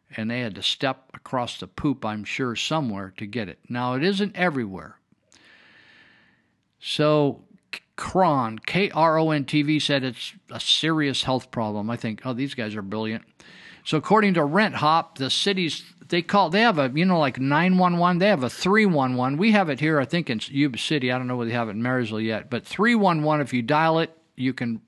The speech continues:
you can make a report, uh,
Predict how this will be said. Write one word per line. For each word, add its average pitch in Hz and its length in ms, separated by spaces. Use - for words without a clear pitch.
you 127 160
can 117 200
make 185 200
a 165 40
report, 160 580
uh, 117 380